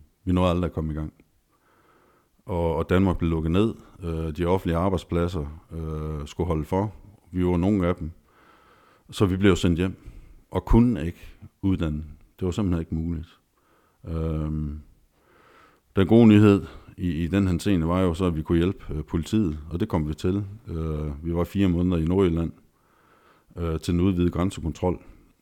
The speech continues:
men styrke ind til, til juli måned. Og, øh, og samtidig så havde vi også, øh, lagt billet ind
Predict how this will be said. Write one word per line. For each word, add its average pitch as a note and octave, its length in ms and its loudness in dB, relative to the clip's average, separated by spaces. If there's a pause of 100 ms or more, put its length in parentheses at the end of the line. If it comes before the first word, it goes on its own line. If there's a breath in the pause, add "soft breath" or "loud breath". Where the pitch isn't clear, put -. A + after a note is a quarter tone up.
(240)
men E2 200 -4
styrke F#2+ 340 2
ind E2 120 -2
til, D2+ 460 -4 (120)
til F#2 140 -2
juli F#2+ 240 0
måned. F#2 360 -2 (1600 soft breath)
Og, F2 360 4
øh, E2 380 4 (680 loud breath)
og G2+ 140 -2
samtidig G2+ 420 2
så F#2 100 0
havde G2 140 4
vi E2+ 80 4
også, - 460 -2
øh, E2+ 160 0
lagt E2+ 240 -2
billet F#2+ 300 2
ind F2+ 180 0